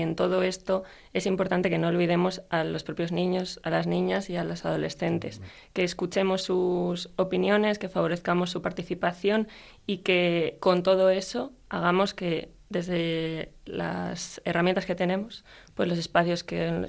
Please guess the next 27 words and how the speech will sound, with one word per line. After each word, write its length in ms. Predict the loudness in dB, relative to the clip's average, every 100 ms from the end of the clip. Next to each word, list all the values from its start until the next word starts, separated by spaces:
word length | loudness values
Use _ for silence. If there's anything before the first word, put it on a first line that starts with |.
| -4
compartimos 480 | -2 0 2 2 2
con 160 | 2
ellos 160 | 2 2
sean 220 | 0 -2
espacios 320 | -2 -4 -4
seguros 340 | -4 -2 -2 -2
y 40 |
protectores. 580 | -6 -8 -8 -8 -10 -2
Junto 240 | 4 6
con 140 | 8 8
esto, 260 | 6 6
hay 160 | 6 8
necesidad 600 | 4 2 2 8 8 6
de 120 | 2
ir 240 | 2 2 0
más 280 | 2 2 4
allá 360 | 4 6 6 4
de 460 | -2 2 4 4 2 -6 -2
la 120 | -2
actividad 280 | 4 4 6
que 60 |
hacemos 300 | 4 2 0
con 140 | 0 -2
los 140 | -2
propios 340 | -2 -2 0
menores, 440 | 0 2 2 0 -2
eh, 280 | 0 0 0